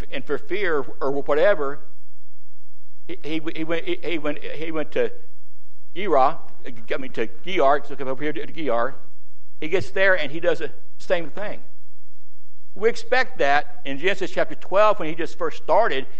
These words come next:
but now he's, get to Genesis chapter twenty. He, you know, and at this time he's more, what we call m-, more of a mature Christian, and yet he, he, yet, yet he does, he,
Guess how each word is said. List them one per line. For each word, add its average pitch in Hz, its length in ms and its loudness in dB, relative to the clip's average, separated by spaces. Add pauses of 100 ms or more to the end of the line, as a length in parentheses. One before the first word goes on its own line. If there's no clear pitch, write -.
(160)
but 156 220 2
now 165 180 0
he's, 170 160 0
get 160 580 0
to 156 80 0
Genesis 160 300 -2
chapter 156 320 0
twenty. 165 320 0 (220)
He, 151 180 -2
you 175 80 -2
know, 165 80 0
and 165 240 0
at 165 340 0
this 196 140 0
time 175 160 0
he's 165 160 -2 (100)
more, 180 480 0 (120)
what 160 120 -2
we 160 60 -2
call 151 160 0
m-, 156 400 -2
more 180 340 -2
of 151 220 0
a 147 260 -2 (200)
mature - 760 0
Christian, - 480 -2 (640)
and 151 160 0
yet 170 140 2
he, 180 280 0
he, 165 140 0
yet, 160 380 0
yet 175 400 0 (160)
he 185 80 0
does, 165 240 2
he, 175 140 -2